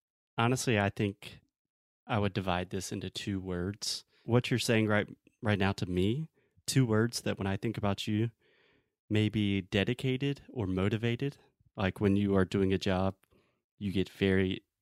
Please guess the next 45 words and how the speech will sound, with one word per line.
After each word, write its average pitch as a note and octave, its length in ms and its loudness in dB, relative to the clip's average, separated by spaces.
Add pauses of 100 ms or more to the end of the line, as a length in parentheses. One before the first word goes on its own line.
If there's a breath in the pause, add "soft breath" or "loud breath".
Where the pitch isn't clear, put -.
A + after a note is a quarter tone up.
(120)
into A#2+ 300 4
a A2+ 60 0
project, A2+ 480 -2
you're G#2 80 -4
very F#2+ 180 -2
serious G#2 480 -2
and F2+ 160 -4
focused - 460 -2
about A#2 200 2
it. C3+ 120 -4 (240)
And G2+ 520 0 (160)
another A2 360 0
word A2 280 0
I A2+ 60 0
would A2 180 -2
use, A#2 480 -4 (120)
perhaps, A#2 500 -4
is G2 260 -8
loyal. G2 520 -2 (760)
Because G2 480 -4
when G2 100 -4
you're F#2+ 140 -2
saying, F2+ 360 -4 (100)
"I G2 60 -4
will G2 100 -6
get - 320 -14
anything A2+ 340 0
done G#2 240 -2
at G2 160 -6
all G2+ 220 -6
cost," G#2 500 -8 (260)
I G#2+ 60 -4
think G#2 220 -2
that's F#2 160 -4
something F2+ 340 -4
just - 220 -8
very F2 200 0
true F#2 280 0
about F2 320 -2
you F2+ 160 0
in E2+ 80 0
general, F#2 360 0
that F2 200 -6
you're F#2+ 100 -4
extremely F#2 800 -4